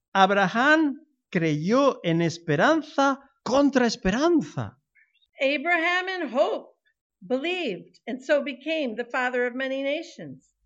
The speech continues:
Speaker 1: ¿Qué significa esto de que creyó en esperanza contra esperanza?
Speaker 2: What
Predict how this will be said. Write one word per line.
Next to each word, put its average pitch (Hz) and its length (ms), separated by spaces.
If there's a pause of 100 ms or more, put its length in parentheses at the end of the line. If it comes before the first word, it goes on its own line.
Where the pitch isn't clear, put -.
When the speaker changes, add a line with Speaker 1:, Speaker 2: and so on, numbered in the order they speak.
Speaker 1:
¿Qué 254 140
significa 247 720
esto 180 720 (140)
de 156 540
que 143 400 (100)
creyó 170 840
en 143 180
esperanza 165 920 (540)
contra 175 580
esperanza? 107 760 (120)
Speaker 2:
What 349 300